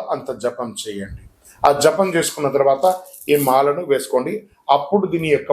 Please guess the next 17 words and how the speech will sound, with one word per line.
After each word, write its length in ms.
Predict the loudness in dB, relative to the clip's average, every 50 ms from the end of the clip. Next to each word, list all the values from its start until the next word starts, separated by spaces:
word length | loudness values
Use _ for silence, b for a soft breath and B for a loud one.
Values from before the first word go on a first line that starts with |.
| -6 -6 -14 _ _
ఫలితం 380 | 2 2 2 0 -2 -2 -2 -2 -2
అనేది 260 | -2 -2 -2 -4 -4 -2 -2
ఖచ్చితంగా 540 | -2 -2 -2 -2 -2 -2 -2 2 2 2 2 2
వస్తుంది. 340 | 0 -6 -10 -12 -10 -10 -12 -14 B B B B B _ _ _ 0 4 4 6
మేము 220 | 6 4 4 2 0 2
స్వతహాగా 500 | 2 2 2 4 2 2 2 0 0 0 -2 -2 -4
పూజ 140 | -4 -4 -4 -4 -4
చేసి 180 | -6 -8 -6 -8 -8
ఉన్నా 140 | -4 -2 -2 -2 0
కూడా 140 | -2 -2 -2 -4 B B B B B B B 4 4
మీరు 160 | 4 4 4 2
కూడా 120 | 2 2 4 4
దానికి 220 | 2 2 2 -4 -4 -4
కావాల్సిన 380 | -2 -2 -2 -2 -4 -6 -8 -8 -10 -2 0
జపం 260 | 0 0 0 -2 -4 -4 -6 -12 -10
చేయాలి. 440 | -8 -2 0 0 0 0 -2 -10 -16 _ _ _ _ _ _ _ _ _ _ _ _ _ _ _ _ _ _ -20 -20 _ B B B B B B
ఆ 40 | 2